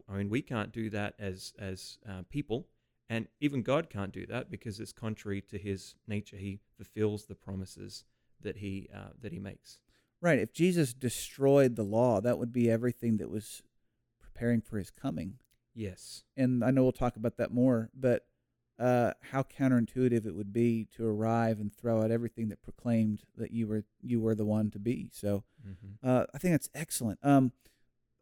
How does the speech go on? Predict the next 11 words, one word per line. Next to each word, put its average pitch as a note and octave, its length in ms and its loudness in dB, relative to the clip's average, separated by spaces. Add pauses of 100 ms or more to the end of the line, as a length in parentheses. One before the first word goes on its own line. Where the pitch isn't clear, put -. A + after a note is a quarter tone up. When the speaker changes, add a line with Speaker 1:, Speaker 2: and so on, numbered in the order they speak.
(120)
Speaker 2:
let's E3 180 4
talk E3+ 240 4
about D#3+ 200 6
that, C#3 180 6 (240)
that C#3 220 4
next C#3 500 0
part, C3+ 340 4 (180)
the, C3 160 0 (180)
the C3 200 -6
Old D3 220 4
Testament C#3 480 0